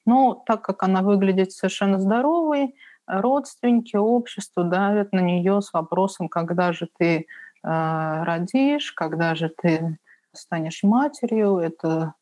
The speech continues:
так круто. И вот с этим сталкиваются очень часто женщины с невидимой инвалидностью, и это очень, э, неприятная история.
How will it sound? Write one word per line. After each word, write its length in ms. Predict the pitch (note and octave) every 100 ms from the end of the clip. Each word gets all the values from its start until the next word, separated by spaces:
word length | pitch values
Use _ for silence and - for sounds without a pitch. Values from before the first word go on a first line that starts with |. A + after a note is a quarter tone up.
| _ _ _ -
так 160 | E3 _
круто. 760 | G3 G#3 C4+ D4 - A#3 G#3 -
И 400 | - F#3+ G#3 G#3+
вот 240 | F#3 F3+ -
с 100 | G3+
этим 260 | G3+ F#3
сталкиваются 1000 | - F3+ F#3 - F3 E3 E3 - E3+ F3+ -
очень 280 | F3 - E3+
часто 400 | F3+ F#3 - F3
женщины 580 | F3+ F3+ - E3+ E3 - - - _
с 360 | - - E3 D#3+
невидимой 500 | E3+ F3+ F3+ E3+ E3
инвалидностью, 800 | E3+ F3 G#3+ C4+ G#3 - - E3+
и 100 | E3 F3+
это 440 | G3+ F#3+ F3+ E3
очень, 580 | - F3 - E3+ E3+ D#3+
э, 420 | D#3+ D#3+ E3 D#3+ - _ _ _ G3
неприятная 920 | F#3 F3+ F#3 F3+ F3 E3 D#3+ D#3 E3
история. 680 | - - B3+ B3 G3 F#3